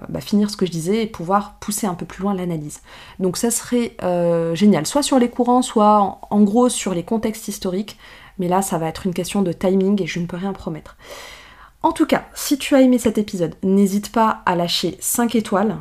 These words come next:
vraiment ça m'aide énormément. Euh, n'hésite pas aussi à m'écrire en D M, ça me fait trop plaisir. Vraiment, je lis tous les D M, je réponds à tout le monde. Euh, et j-, et je reçois même des D M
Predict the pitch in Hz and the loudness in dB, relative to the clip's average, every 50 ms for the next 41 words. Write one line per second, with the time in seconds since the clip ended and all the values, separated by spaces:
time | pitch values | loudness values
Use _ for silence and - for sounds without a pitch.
0 | - - 185 175 190 185 196 202 202 202 196 - - 196 175 175 170 170 156 - | -8 -10 -8 -6 -2 0 0 0 0 0 -2 -2 -2 0 0 0 0 -2 -2 -6
1 | - - - - 254 247 247 233 220 214 208 190 180 165 185 202 - - - - | -14 -14 0 4 6 8 8 6 6 6 4 4 4 0 -2 -6 -12 -20 -20 -20
2 | - - - - - - - - 175 170 165 160 160 160 160 160 160 160 160 160 | -20 -20 -20 -20 -20 -10 -4 0 0 2 2 2 0 0 -2 -2 -4 -4 -4 -4
3 | 160 156 160 165 170 - - - - - 233 247 262 214 - - - 269 269 269 | -6 -6 -6 -8 -10 -12 -14 -16 -4 4 6 6 6 6 4 -2 2 4 4 4
4 | 262 - - 254 226 226 220 220 - 240 220 226 226 208 214 214 214 220 214 - | 4 2 0 0 2 2 0 0 -2 -2 0 2 4 4 4 4 4 2 0 0
5 | 196 196 196 - 208 208 - - - - - - - 269 269 - 262 240 214 214 | -2 -2 0 -2 -4 -4 -4 -18 -14 -12 -10 -2 2 0 2 4 2 2 4 2
6 | 202 165 160 175 175 202 208 220 240 214 202 190 190 220 247 240 - - _ - | 2 0 -2 -2 2 4 4 4 4 4 2 2 2 2 0 0 -4 -16 _ -6
7 | - 277 262 254 214 220 214 220 214 202 190 165 175 175 - 175 165 160 - - | -2 2 2 4 4 4 4 4 2 0 0 -4 -4 -8 -6 -6 -6 -6 -6 -10
8 | - - 262 247 233 220 247 254 196 - - - - - - - - - - - | 0 6 6 6 8 6 4 2 0 -2 -6 -14 -20 -20 -20 -20 -20 -14 -4 -2
9 | 175 175 175 175 170 170 170 160 170 185 175 170 - 190 185 185 190 185 208 208 | 0 0 2 2 2 0 0 0 -2 -2 -4 -4 -2 -2 -2 0 0 0 0 0
10 | - - 247 233 233 233 233 220 202 185 165 185 202 214 233 233 208 - | 2 2 4 4 4 4 4 4 4 2 2 2 2 2 2 2 0 -2